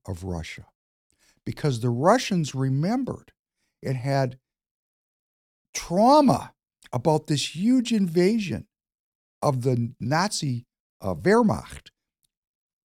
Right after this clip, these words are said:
almost conquering the country. They just did not want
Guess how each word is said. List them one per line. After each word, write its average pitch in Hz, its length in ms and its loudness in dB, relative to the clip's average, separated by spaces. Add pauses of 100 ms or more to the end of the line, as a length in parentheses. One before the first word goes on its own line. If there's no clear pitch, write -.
(140)
almost 226 440 4
conquering 196 500 0
the 170 80 0
country. 220 540 -2 (400)
They 196 420 2
just 208 320 -4
did 151 180 2
not 151 420 0
want 110 600 -4